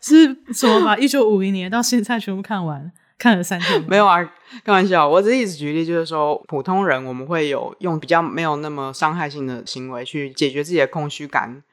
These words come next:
Speaker 2: 或者说去修复自己一些负面的情绪。可是对他们来说，他们还用就像你刚刚说的很极端的方式去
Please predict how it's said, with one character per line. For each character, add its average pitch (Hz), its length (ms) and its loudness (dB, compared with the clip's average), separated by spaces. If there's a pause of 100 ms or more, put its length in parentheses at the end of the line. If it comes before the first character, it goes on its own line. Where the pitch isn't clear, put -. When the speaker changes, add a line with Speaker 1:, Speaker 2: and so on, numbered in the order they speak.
(160)
Speaker 2:
或 170 140 2
者 165 60 6
说 151 180 -2
去 151 200 -6
修 147 240 -4
复 147 180 -10
自 139 160 -10
己 110 280 -16
一 143 120 -2
些 135 600 -4
负 190 120 2
面 160 180 0
的 135 100 -8
情 123 220 -14
绪。 120 300 -14 (200)
可 180 120 4
是 185 40 6
对 214 140 8
他 190 160 4
们 151 160 -4
来 131 160 -4
说， 131 220 -10
他 147 140 -10
们 143 140 -2
还 131 100 -2
用 135 260 -8
就 160 120 -6
像 147 180 -2
你 104 60 -8
刚 123 160 -4
刚 123 100 -12
说 123 220 -12
的 120 140 -14
很 120 180 -10
极 120 180 -12
端 131 200 2
的 127 80 -8
方 117 260 -8
式 120 180 -12
去 127 280 -10